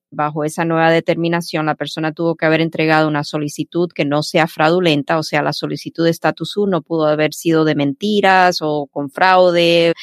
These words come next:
que sea una solicitud de buena fe. También tiene que haber estado completa la solicitud con lo que es los requisitos evidenciales iniciales, que son la certificación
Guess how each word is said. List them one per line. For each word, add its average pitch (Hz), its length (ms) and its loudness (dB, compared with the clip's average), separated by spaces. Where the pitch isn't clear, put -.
que 220 100 -2
sea 240 220 0
una 226 240 -2
solicitud 196 520 -8
de 175 120 0
buena 156 260 -4
fe. 165 400 -2
También 165 480 -2
tiene 175 240 -2
que 170 80 -4
haber 160 220 0
estado 160 400 2
completa 170 640 0
la 180 120 4
solicitud 180 840 -4
con 156 240 -2
lo 147 80 -2
que 160 260 0
es 165 140 -4
los 165 180 -2
requisitos 160 580 -4
evidenciales 156 760 0
iniciales, 190 680 0
que 156 140 -6
son 160 360 -6
la 151 260 -2
certificación 160 1000 -4